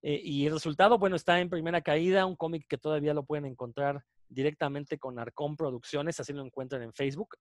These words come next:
Arcom Producciones, eh, y en algunas tiendas, bueno, ahora que se puedan, ahora que vuelvan a abrir las tiendas de cómics, también lo pueden ahí encontrar, que también es un cómic que me parece que sufre de este defecto del, del precio alto. En su defensa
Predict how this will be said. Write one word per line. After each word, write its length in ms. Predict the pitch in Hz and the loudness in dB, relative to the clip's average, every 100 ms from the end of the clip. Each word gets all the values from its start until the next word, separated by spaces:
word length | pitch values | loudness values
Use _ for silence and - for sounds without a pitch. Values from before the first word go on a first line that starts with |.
| - | -2
Arcom 580 | 110 - 147 147 170 170 - | 0 0 -4 -4 -4 -10 -8
Producciones, 680 | 135 120 - 160 180 247 _ - - _ | -6 -6 -6 -4 -4 -10 _ -20 -20 _
eh, 180 | 202 233 | 2 4
y 120 | 175 | 6
en 80 | 175 | 6
algunas 340 | 170 190 226 - | 6 4 2 2
tiendas, 640 | 214 196 185 - - - | 0 4 4 4 -8 -6
bueno, 180 | 156 160 | -4 2
ahora 140 | 165 | 2
que 80 | 170 | 0
se 80 | 147 | -2
puedan, 280 | 147 156 143 | 2 0 2
ahora 160 | 151 | 0
que 100 | 185 | 2
vuelvan 220 | 143 160 151 | 4 4 4
a 40 | |
abrir 180 | 127 151 | 2 0
las 100 | 151 | -2
tiendas 200 | 147 143 | -4 -6
de 100 | 131 | -4
cómics, 320 | 156 165 170 | -6 -6 -6
también 200 | - 131 | -8 -6
lo 80 | 139 | -6
pueden 220 | 131 135 | -6 -6
ahí 100 | 120 | -6
encontrar, 460 | 131 139 131 135 160 _ - | -8 -8 -6 -6 -6 _ -12
que 120 | - 127 | -4 2
también 320 | 139 156 170 | 4 4 2
es 140 | 165 | 2
un 120 | 190 | -2
cómic 360 | 180 190 170 151 | 2 2 2 -2
que 200 | - 160 | 2 4
me 120 | 175 156 | 4 2
parece 500 | 131 143 139 170 170 _ _ _ _ _ | 2 0 0 -2 -4 _ _ _ _ _
que 280 | 147 160 - | 4 4 2
sufre 340 | - 147 170 147 | -4 0 2 4
de 80 | |
este 200 | 147 - | 2 4
defecto 460 | 139 123 147 135 151 | 2 4 2 2 0
del, 220 | 131 117 | 0 -2
del 160 | 117 117 | -4 0
precio 380 | 139 143 - 147 | 2 2 6 6
alto. 320 | 143 165 208 - - | 6 2 0 -8 -4
En 160 | - 147 | 2 4
su 160 | - | 6
defensa 640 | 160 151 208 208 208 226 | 8 10 8 6 8 8